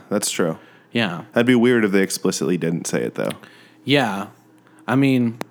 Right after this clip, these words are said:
Speaker 1: It's like some weird
Speaker 2: exactly.
Speaker 1: time loop. It's like, uh, that movie Interstellar.
Speaker 2: Here's what I really wanna know, though. Is this really a song about John Calvin?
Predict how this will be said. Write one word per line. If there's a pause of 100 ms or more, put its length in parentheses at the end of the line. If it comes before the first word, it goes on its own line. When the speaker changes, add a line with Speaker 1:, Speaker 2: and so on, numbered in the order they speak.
(640)
Speaker 1:
It's
like
some
weird
Speaker 2:
exactly.
Speaker 1:
time
loop.
It's
like,
uh,
that
movie
Interstellar.
Speaker 2:
Here's
what
I
really
wanna
know,
though.
Is
this
really
a
song
about
John
Calvin?